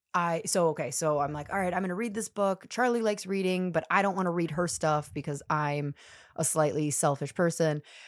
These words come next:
And so I'm like, "Oh, maybe this is, since it's young adult, mature enough for Charlie." And so we look it up and it's P G thirteen. And I'm like, "She's eleven, same difference."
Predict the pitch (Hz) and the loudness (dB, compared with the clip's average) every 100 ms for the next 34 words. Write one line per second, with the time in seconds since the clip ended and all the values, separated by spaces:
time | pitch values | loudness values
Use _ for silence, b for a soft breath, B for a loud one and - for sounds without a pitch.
0 | B - 180 190 170 - 277 220 196 247 | B -2 0 0 -4 0 4 6 6 6
1 | 269 247 214 214 196 - - - 190 175 | 4 2 2 2 0 -4 -6 -4 -2 -4
2 | - 170 156 220 262 - 165 - 160 156 | -2 0 0 2 0 0 -4 -4 -4 -2
3 | 151 160 - _ 165 156 - 311 269 - | -4 -6 -12 _ -12 -8 -2 0 0 -4
4 | - 220 b b b b 190 180 170 160 | -6 -10 b b b b -2 0 0 0
5 | 185 226 240 214 214 190 185 - - 160 | 0 2 4 4 4 -2 -6 -8 -4 -4
6 | 175 180 226 - 349 151 147 160 156 - | -2 -2 -2 0 0 0 -2 -2 -4 -4
7 | 175 190 247 175 160 - - 175 180 196 | -4 4 4 4 0 -10 0 2 4 6
8 | 240 - 139 - - | 6 4 -2 -2 -6